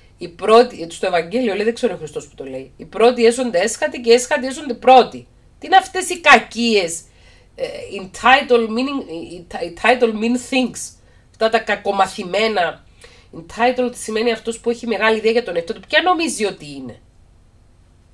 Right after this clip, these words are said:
Προφανώς δεν κάνει να, ε,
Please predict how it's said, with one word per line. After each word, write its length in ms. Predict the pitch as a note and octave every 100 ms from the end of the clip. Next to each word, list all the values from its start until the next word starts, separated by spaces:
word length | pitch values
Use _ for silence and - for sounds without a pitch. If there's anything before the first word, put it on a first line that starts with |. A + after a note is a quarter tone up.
| _ _ _ _ _ _ _ _ _ _ _ _ _ _ _ _ - - - - -
Προφανώς 500 | A3+ A3+ B3 D4 D#4+
δεν 200 | D#4+ C#4
κάνει 260 | B3+ A3+
να, 100 | F#3
ε, 800 | E3+ E3 - - - - - -